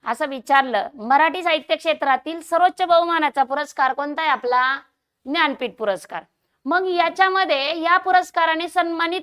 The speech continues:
करण्यात आलेले मराठी, किती मराठी व्यक्ती म्हणजे महाराष्ट्रातले व्यक्ती? ओके, पर्याय दिलेले आहेत चार, दोन,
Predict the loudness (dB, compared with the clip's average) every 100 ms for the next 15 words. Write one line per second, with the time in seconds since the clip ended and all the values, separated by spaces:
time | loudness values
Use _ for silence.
0 | -2 0 0 0 2 2 2 0 -2 2
1 | 6 6 4 -6 -6 -4 -2 0 4 4
2 | 4 -2 -2 -6 -4 -2 0 4 4 4
3 | 0 -4 -4 -6 -8 -8 -6 -6 -4 -6
4 | _ _ _ _ -2 2 2 2 -2 0
5 | -2 -2 4 6 4 -2 _ _ _ _
6 | _ 4 4 6